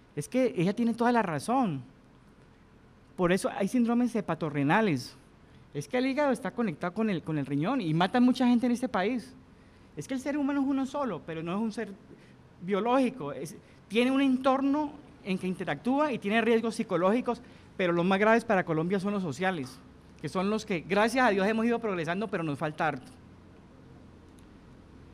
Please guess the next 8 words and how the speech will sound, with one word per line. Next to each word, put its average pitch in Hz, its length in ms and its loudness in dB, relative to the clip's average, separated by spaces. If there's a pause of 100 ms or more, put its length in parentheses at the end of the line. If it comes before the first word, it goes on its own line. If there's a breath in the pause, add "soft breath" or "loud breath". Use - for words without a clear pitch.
Fundamentación 226 640 -2
teórica, 285 500 4
José 196 260 2
Martí 262 340 2
dijo, 262 320 0
eso 254 160 -2
es 247 60 0
un 254 280 2